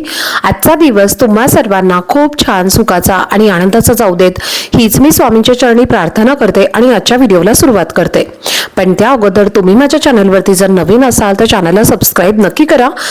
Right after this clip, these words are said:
त्याचबरोबर कमेंटमध्ये श्री स्वामी समर्थ लिहायला अजिबात विसरू नका. एकवीस जून दोन हजार चोवीस या दिवशी वार आहे शुक्रवार आणि या दिवशी आलेली आहे वटसावित्री पौर्णिमा.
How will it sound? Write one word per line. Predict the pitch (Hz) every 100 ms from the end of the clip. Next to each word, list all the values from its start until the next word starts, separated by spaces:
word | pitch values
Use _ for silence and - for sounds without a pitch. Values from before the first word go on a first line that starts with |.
| - -
त्याचबरोबर | 262 311 311 262 202 202
कमेंटमध्ये | 226 233 226 262 269 226 190
श्री | 196 - 233
स्वामी | - 254 208
समर्थ | 233 185 180
लिहायला | 196 202 196 180 -
अजिबात | 190 - 208 226
विसरू | 339 302 226
नका. | 180 160 180 - _ _
एकवीस | 262 262 262 339 320
जून | 262 269 277
दोन | 226 254
हजार | 254 247
चोवीस | 240 262 214 233 277 294
या | 226
दिवशी | 208 220 247
वार | 233 202 185
आहे | 208 226
शुक्रवार | - 160 - 320 240 185 -
आणि | - 214 226
या | 254
दिवशी | 294 -
आलेली | 247 180 190 190
आहे | 190 240
वटसावित्री | 302 294 285 285 233 180 175 247
पौर्णिमा. | 254 175 170 170